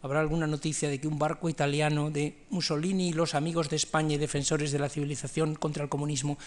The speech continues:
vienen en nuestro apoyo". ¿Mm? Y hizo todo lo posible para que las tropas italianas no participaran en ninguna acción bélica de importancia y no tomaran, por ejemplo, Málaga, que estuvieron a punto de tomar las tropas italianas,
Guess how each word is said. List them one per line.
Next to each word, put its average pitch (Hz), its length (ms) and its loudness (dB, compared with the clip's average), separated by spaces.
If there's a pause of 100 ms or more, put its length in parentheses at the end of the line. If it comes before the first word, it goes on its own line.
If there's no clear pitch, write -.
(240)
vienen 160 400 0
en 135 120 -2
nuestro 123 280 -4
apoyo". 104 280 -10 (440)
¿Mm? 139 60 -2 (2250)
Y 190 320 2 (440)
hizo 196 300 6
todo 214 220 8
lo 165 100 6
posible 156 380 4
para 151 340 4
que 160 80 -2
las 139 220 0
tropas 160 360 4 (840)
italianas 160 560 4
no 170 400 10
participaran 151 680 6
en 143 140 4
ninguna 147 320 2
acción 151 320 4
bélica 151 260 4
de 151 60 4
importancia 156 480 2
y 175 120 4
no 180 200 6
tomaran, 175 340 6
por 156 120 4
ejemplo, 170 280 6
Málaga, 151 400 8
que 151 60 -2
estuvieron 151 300 2
a 143 60 0
punto 156 200 0
de 147 60 2
tomar 139 260 2
las 135 140 -2
tropas 139 260 -4
italianas, 131 400 0